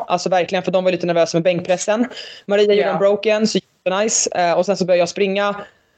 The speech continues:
Speaker 1: och då hade jag en tjej bredvid mig från det danska laget. Ehm, och det, så tog jag ikapp henne, för att hon hade börjat långt innan mig.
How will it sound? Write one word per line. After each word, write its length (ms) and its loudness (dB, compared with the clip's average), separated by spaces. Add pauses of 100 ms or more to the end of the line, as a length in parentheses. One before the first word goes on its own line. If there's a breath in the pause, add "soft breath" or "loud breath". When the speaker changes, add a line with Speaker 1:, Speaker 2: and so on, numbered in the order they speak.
(140)
Speaker 1:
och 80 0
då 60 4
hade 180 0
jag 60 2
en 60 0
tjej 260 2
bredvid 300 2
mig 240 2
från 120 0
det 80 0
danska 380 -2
laget. 600 0 (220)
Ehm, 580 0 (160)
och 140 0
det, 240 0
så 100 0
tog 380 0
jag 80 2
ikapp 380 -4
henne, 420 -2 (360)
för 60 -2
att 80 -2
hon 120 0
hade 120 0
börjat 180 2
långt 220 2
innan 300 0
mig. 360 0